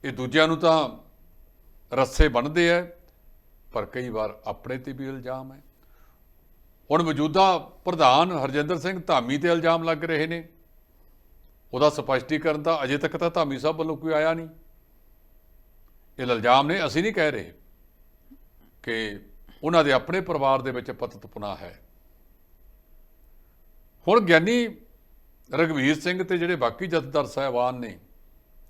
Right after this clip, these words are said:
ਇਹਨਾਂ ਤੋਂ ਇਹ ਗੱਲ ਉੱਠੀ ਸੀ ਕਿ ਜਦੋਂ ਇਹਨੂੰ ਡੇਰੇ ਵਾਲੇ ਨੂੰ ਮਾਫ ਕੀਤਾ ਗਿਆ, ਉਸ ਵਕਤ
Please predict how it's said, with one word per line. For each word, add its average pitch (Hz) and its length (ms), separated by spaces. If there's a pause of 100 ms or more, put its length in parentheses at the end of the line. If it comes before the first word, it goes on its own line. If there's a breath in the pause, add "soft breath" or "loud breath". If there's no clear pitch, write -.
(440)
ਇਹਨਾਂ 180 200
ਤੋਂ 202 160
ਇਹ 226 100
ਗੱਲ 214 180
ਉੱਠੀ 185 300
ਸੀ 208 120
ਕਿ 208 200
ਜਦੋਂ 170 280 (600 soft breath)
ਇਹਨੂੰ 185 340
ਡੇਰੇ 151 320
ਵਾਲੇ 220 180
ਨੂੰ 208 120
ਮਾਫ 170 320
ਕੀਤਾ 170 340
ਗਿਆ, 139 360 (1600)
ਉਸ 147 260
ਵਕਤ 143 340